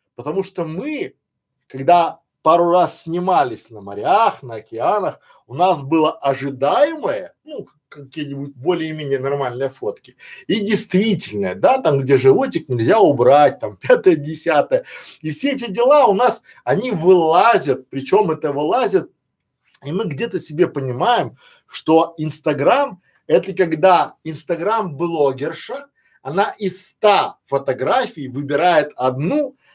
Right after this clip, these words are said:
отдаёт её на ретушь, и получается малиновый закат,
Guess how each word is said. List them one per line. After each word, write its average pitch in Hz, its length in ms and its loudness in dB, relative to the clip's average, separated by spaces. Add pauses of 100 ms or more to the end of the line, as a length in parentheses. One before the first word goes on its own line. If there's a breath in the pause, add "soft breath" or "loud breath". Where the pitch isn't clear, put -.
(100)
отдаёт 185 640 4
её 170 260 4
на 127 180 -2
ретушь, 214 480 0
и 143 100 -12
получается 175 920 -2 (640)
малиновый 117 480 -12
закат, 220 520 -10